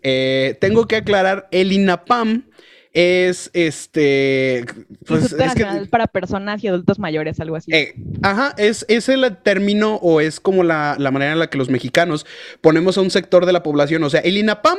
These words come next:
Speaker 1: es el sector de riesgo para el covid. O sea, así, así lo ponemos como resumido.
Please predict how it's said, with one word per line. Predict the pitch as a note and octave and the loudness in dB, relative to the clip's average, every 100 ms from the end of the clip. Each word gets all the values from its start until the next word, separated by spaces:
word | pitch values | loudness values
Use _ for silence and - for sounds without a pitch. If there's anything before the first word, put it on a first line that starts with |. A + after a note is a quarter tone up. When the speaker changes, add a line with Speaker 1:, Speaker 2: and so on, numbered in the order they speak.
| G#4+ | -2
Speaker 1:
es | C#4 C#4 | 0 0
el | C4+ | 0
sector | C4+ A3 A3 | 0 0 2
de | A3 | 2
riesgo | A#3 A3+ A3+ | 0 0 0
para | F#3 | 0
el | D#3 | 0
covid. | C#3 A2+ - | 0 0 -2
O | B2+ | 0
sea, | B2+ A#2+ | 0 -2
así, | A#2 C#3+ D3+ D3+ | -2 0 2 2
así | C#3 C3+ | 2 0
lo | D3+ D#3 | -2 0
ponemos | C#3+ C3+ | 0 0
como | - D3+ | -2 -2
resumido. | B2 A#2+ A#2 A2+ | -2 -2 -4 -6